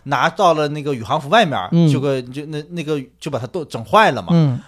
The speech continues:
Speaker 1: 然后那个，然后他把其他地方包扎好，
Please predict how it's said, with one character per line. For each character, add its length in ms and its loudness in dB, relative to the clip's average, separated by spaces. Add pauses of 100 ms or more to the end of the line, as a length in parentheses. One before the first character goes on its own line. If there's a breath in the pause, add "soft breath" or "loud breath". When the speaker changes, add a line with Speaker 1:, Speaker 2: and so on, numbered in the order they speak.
(160 loud breath)
Speaker 1:
然 160 -6
后 220 0
那 180 -6
个， 540 -2
然 160 -10
后 100 -6
他 120 -8
把 140 -2
其 180 -14
他 120 0
地 120 -4
方 100 -6
包 100 -2
扎 140 0
好， 240 -8